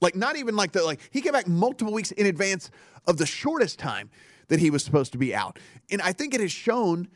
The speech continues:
in his play so far. I mean, like, the guy has been inaccurate. He has been hesitant to throw the ball down the field as much, which, again, that was, like,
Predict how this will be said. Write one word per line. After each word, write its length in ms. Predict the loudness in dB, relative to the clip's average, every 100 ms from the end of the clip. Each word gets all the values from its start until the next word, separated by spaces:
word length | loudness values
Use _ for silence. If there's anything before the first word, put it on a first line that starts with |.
| _ _ _ -2
in 140 | 0
his 100 | 0
play 320 | -2 -4 -2 -2
so 240 | 0 -2
far. 340 | -2 -6 -4
I 60 | -2
mean, 160 | -2 -2
like, 160 | -4
the 80 | -2
guy 480 | 0 2 2 2 2
has 220 | 0 0
been 180 | -4 -2
inaccurate. 840 | -2 0 -2 -2 0 2 2 -2 -6
He 240 | -4 -4
has 380 | -2 -2 -2 -2
been 180 | -2 0
hesitant 520 | -2 -4 -2 -2 -2
to 60 |
throw 200 | 2 4
the 80 | 4
ball 200 | 4 4
down 160 | 2 -2
the 60 |
field 460 | -6 -4 4 4 2
as 180 | -2 -2
much, 380 | 0 0 -2 -2
which, 200 | -2 -4
again, 400 | -6 -2 -2 0
that 160 | 0 2
was, 220 | 0 0
like, 300 | -2 -2